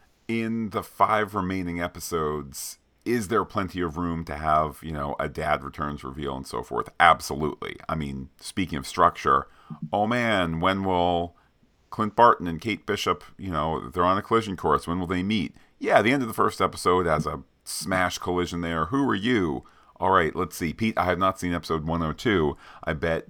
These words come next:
it's gonna open, or their first scene together. I don't know whether you're gonna have a flashback or something, but,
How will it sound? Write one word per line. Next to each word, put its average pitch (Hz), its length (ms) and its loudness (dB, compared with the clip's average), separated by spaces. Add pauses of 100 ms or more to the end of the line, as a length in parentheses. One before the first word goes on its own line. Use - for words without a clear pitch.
it's 80 140 -12
gonna 87 260 -2
open, 82 560 -2 (420)
or 85 240 2
their 95 180 2
first - 280 -4
scene 90 220 -2
together. 76 560 2
I 67 40 4
don't 76 100 -2
know 76 60 -2
whether 73 140 -2
you're 69 80 -6
gonna 67 140 -2
have 69 100 -10
a - 20 -20
flashback 76 560 0
or 64 80 -4
something, 65 400 -6
but, 67 240 0